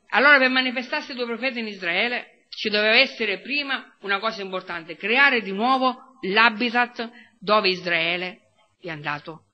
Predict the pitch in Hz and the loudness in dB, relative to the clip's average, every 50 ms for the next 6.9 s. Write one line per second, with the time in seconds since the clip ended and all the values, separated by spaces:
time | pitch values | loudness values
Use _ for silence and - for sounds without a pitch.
0 | _ - 151 151 147 165 143 127 - - - - - - _ _ _ _ _ _ | _ -16 -16 -16 -14 -14 -14 -14 -14 -16 -18 -18 -20 -20 _ _ _ _ _ _
1 | _ _ _ _ 165 170 170 156 139 123 - - _ _ _ - 175 196 190 - | _ _ _ _ -16 -14 -14 -14 -16 -18 -20 -20 _ _ _ -8 -8 -8 -6 -6
2 | 220 202 208 208 214 208 214 214 226 247 277 320 349 330 302 - 277 254 - - | -8 -6 -6 -6 -4 -2 0 0 0 0 0 0 0 -2 -2 -4 -6 -8 -8 -8
3 | - 190 190 185 233 226 208 190 180 175 175 175 170 165 156 - 165 175 196 247 | -10 -10 -6 -4 -4 -4 -4 -2 -2 -2 -2 -2 -6 -8 -8 -6 0 0 2 2
4 | 294 302 - - - - - - - - _ _ 185 175 180 165 160 160 - 185 | 0 -2 -10 -20 -20 -20 -20 -20 -20 -20 _ _ -2 0 0 0 -2 -4 -4 -4
5 | 208 254 269 254 233 196 247 240 226 208 202 214 208 - - 208 185 - 269 269 | -2 0 0 0 0 0 0 -2 -2 -2 -6 -6 -8 -6 -6 -8 -2 0 0 0
6 | 269 254 220 208 196 180 175 170 - 170 165 170 175 180 226 247 262 - | 0 0 2 4 4 4 4 2 2 -2 -2 -2 -2 -2 -4 -4 -4 -8